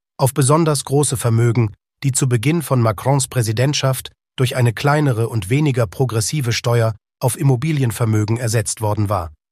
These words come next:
Ebenso fordert das Linksbündnis die Rückkehr zu einer gestrichenen Wegzugssteuer auf Vermögen, die aus dem Land abgezogen werden, sowie eine neue, verschärfte Pauschalsteuer auf Kapitalerträge.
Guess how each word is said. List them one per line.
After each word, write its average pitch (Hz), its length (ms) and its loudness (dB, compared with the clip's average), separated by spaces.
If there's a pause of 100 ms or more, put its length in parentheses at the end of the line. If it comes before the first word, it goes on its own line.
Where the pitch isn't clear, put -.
(580)
Ebenso 160 440 2
fordert 151 420 2
das 117 160 -4
Linksbündnis 147 720 0
die 120 120 -2
Rückkehr 135 440 0
zu 123 140 -4
einer 117 180 0
gestrichenen 113 720 -2
Wegzugssteuer 113 880 0 (300)
auf 127 160 2
Vermögen, 143 540 2
die 139 120 -4
aus 123 140 -4
dem 117 160 0
Land 131 280 2
abgezogen 110 640 -2
werden, 101 380 -2 (280)
sowie 131 300 2
eine 117 180 0
neue, 147 380 2
verschärfte 131 640 -2
Pauschalsteuer 120 880 -2
auf 113 160 -6
Kapitalerträge. 101 1040 -4